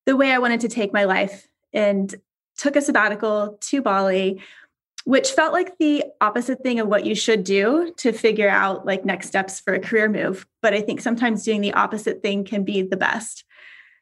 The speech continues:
And I ended up being there for, um, about two years, and over that time, back and forth to United States.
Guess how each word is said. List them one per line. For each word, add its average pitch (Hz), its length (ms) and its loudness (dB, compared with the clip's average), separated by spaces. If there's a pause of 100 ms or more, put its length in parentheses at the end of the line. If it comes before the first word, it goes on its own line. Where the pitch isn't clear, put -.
(160)
And 247 440 0
I 254 160 0
ended 277 180 0
up 311 160 -2
being 220 200 0
there 208 220 2
for, 196 500 0
um, 196 360 0 (140)
about 262 560 -2
two - 180 -4
years, 220 680 0
and 220 300 0 (160)
over 240 220 2
that 202 220 2
time, 214 260 0
back 202 240 0
and 233 160 -4
forth 220 320 -2
to - 100 -6
United 214 240 0
States. 208 540 -4